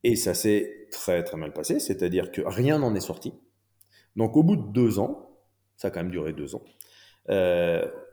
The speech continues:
force était de constater que, euh, il nous mentait et que il, il développait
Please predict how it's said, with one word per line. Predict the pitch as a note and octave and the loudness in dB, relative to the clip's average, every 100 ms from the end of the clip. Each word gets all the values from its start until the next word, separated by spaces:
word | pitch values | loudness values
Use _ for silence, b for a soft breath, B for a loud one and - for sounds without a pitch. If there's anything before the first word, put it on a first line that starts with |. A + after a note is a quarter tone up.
| _ _ | _ _
force | - - D#3 - | -8 0 2 2
était | A#2+ C3 | -2 -2
de | B2+ | -4
constater | G2 E2+ - B2+ | -6 -6 -2 -4
que, | - | 0
euh, | G2+ C3 - G1+ G1+ G1+ G1+ G1+ - G1+ - - _ | 2 2 0 -4 -4 -4 -6 -8 -10 -12 -16 -20 _
il | G#2 F#2 E2+ E2 F2+ | -8 -6 -4 -4 -4
nous | F2+ | -4
mentait | E2 D2+ D#2+ G#2 - _ _ _ | -4 -6 -4 -4 -4 _ _ _
et | - - | -2 0
que | G#2+ C3+ E3+ - G#2 F#2+ | 4 6 4 2 -2 -4
il, | F#2 F#2+ G2 D#2+ D#2+ G2 | -4 -6 -8 -12 -12 -8
il | E2+ | -4
développait | F#2 E2+ F2+ G2+ C#3 D3 - E2 | -2 0 -2 2 2 2 -2 -8